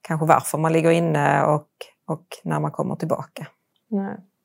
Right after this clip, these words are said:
Speaker 2: Nej, det är det som vi sa innan, att, eh, journalen, det är ju kärnan till hela vårt uppdrag. Där ska man kunna följa från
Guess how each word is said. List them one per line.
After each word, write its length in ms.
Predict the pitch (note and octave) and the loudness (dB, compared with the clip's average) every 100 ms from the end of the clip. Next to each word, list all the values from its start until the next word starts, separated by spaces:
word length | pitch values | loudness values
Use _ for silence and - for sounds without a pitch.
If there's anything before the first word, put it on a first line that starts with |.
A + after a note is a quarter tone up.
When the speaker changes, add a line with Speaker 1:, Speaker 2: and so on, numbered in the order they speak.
| _ _ _ _ _ _ | _ _ _ _ _ _
Speaker 2:
Nej, 180 | G#3+ G3+ | 0 4
det 40 | G3 | 6
är 40 | |
det 140 | G3 F3+ | 4 2
som 140 | F#3 | 0
vi 80 | F3+ | -4
sa 300 | - F#3 F3+ | 0 0 2
innan, 260 | G3 F3+ | 0 0
att, 240 | F3+ F#3 - | -2 -6 -8
eh, 120 | F#3+ | -6
journalen, 580 | - G3 F#3 F3 F3 F#3 - - - - - | -2 2 4 4 2 -2 -10 -20 -20 -20 -2
det 100 | G3 | 4
är 120 | F#3+ | 4
ju 60 | F3+ | 4
kärnan 540 | - G3 G3 F#3+ F3 | 4 6 6 4 2
till 100 | F#3+ | 0
hela 240 | F#3+ F3+ F3+ | 0 0 -4
vårt 140 | F3 | -4
uppdrag. 360 | F#3 - F#3 G3 | -6 -2 0 4
Där 120 | F#3+ | 2
ska 300 | - F3+ F3 | 2 0 0
man 160 | F3 | -2
kunna 280 | F3+ F#3 E3+ E3+ | -4 -4 -6 -4
följa 420 | G3+ F#3 E3+ E3+ - - | -2 0 0 -2 -6 -4
från 480 | G3 F3+ E3+ E3 | 0 2 0 -2